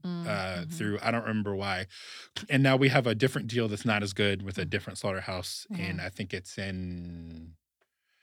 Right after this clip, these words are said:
Speaker 2: it's also somewhere in, like,
Speaker 1: Is it
Speaker 2: kinda nowhere,
Speaker 1: Mooresville?
Speaker 2: Indiana. I think
Speaker 1: Okay.
Speaker 2: so. I think it's
Speaker 1: Okay.
Speaker 2: Mooresville.
Speaker 1: Mm-hmm.
Speaker 2: Uh, but they don't have nearly the same output as the other
Speaker 1: Mm-hmm.
Speaker 2: one did, so we can't get as much at the
Speaker 1: And
Speaker 2: same
Speaker 1: we
Speaker 2: time.
Speaker 1: filled our freezer,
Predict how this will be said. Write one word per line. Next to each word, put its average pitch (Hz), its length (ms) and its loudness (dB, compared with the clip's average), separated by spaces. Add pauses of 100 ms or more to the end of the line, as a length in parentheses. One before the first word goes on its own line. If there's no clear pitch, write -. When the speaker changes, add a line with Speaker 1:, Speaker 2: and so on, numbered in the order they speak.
(240)
Speaker 2:
it's 131 120 2
also 160 220 6
somewhere 117 540 4
in, 104 340 0
like, 90 300 -6 (120)
Speaker 1:
Is 180 200 -8
it - 80 -8
Speaker 2:
kinda 110 240 0
nowhere, 104 300 0
Speaker 1:
Mooresville? - 40 2
Speaker 2:
Indiana. 107 500 -2
I - 120 0
think - 220 0
Speaker 1:
Okay. - 80 -6
Speaker 2:
so. - 260 -6
I 110 40 -6
think 117 160 0
it's 82 100 -6
Speaker 1:
Okay. 104 80 -2
Speaker 2:
Mooresville. 98 340 -8 (300)
Speaker 1:
Mm-hmm. 160 300 -8 (120)
Speaker 2:
Uh, 107 220 4
but 110 260 2 (100)
they 143 180 8
don't 139 220 6
have 123 340 4
nearly 120 320 4
the 113 100 2
same 113 200 0
output 110 400 0 (240)
as 127 240 2
the 131 100 6
other 139 140 6
Speaker 1:
Mm-hmm. 139 60 2
Speaker 2:
one 147 100 4
did, 151 260 4
so 123 140 0
we 120 100 0
can't 117 460 0
get 117 180 2
as 107 200 -4
much 110 340 0
at - 100 -6
the - 60 -2
Speaker 1:
And 202 80 2
Speaker 2:
same 247 160 6
Speaker 1:
we 285 60 6
Speaker 2:
time. 294 160 6
Speaker 1:
filled 214 220 6
our 170 180 4
freezer, 160 500 -4